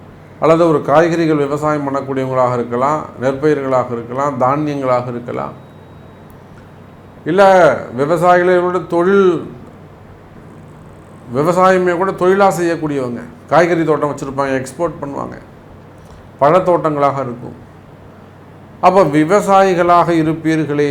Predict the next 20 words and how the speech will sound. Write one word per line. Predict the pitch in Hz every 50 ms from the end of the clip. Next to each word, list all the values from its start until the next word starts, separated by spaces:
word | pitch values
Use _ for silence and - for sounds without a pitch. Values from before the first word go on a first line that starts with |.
| 135 131
ஆனால், | 131 139 151 160 165 156 147 139
எனதருமை | 143 151 143 147 147 151 156 156 165 170 170 170 160 139 123 - - 117 120
மனம் | 127 135 151 160 160 151 151
கவர்ந்த | 147 156 165 170 170 175 185 185 165 147
விவசாயி | 143 147 160 151 156 151 147 143 135 131 - 82
அன்பர்களே, | 120 135 139 147 143 127 139 143 147 165 165 - - - - - - - - - - - - - - - - - - - - - - - -
உங்க | 120 131 135 131
எல்லாருக்குமே | 131 143 151 156 156 160 160 156 147 160 160 170 175 175 160 147 143
இந்த | 139 135 131 123 113 117 123
ஜூன் | 143 160 175 175 165
மாதம் | 160 156 151 143 147 156 151 -
சிறப்பானதாக | 143 135 147 147 147 156 151 147 147 147 139 139 135 127 117 135 123
இருக்கும். | 117 110 - - - - - - - - - -
பட்டி | 127 120 120 156 151
தொட்டி | 156 156 160 - 160 160 156
எங்கும் | 151 156 175 175 165
உங்களுடைய | 156 147 143 135 135 131 123 123 120 117 - - - - - - - - - - - - - - - 117
வருமானம் | 131 147 165 190 190 190 185 180 175 175 170 131 160
சிறப்பானதாக | 151 151 143 - 151 147 143 139 135 139 135 113 127 120
இருக்கும், | 120 120 120 131 120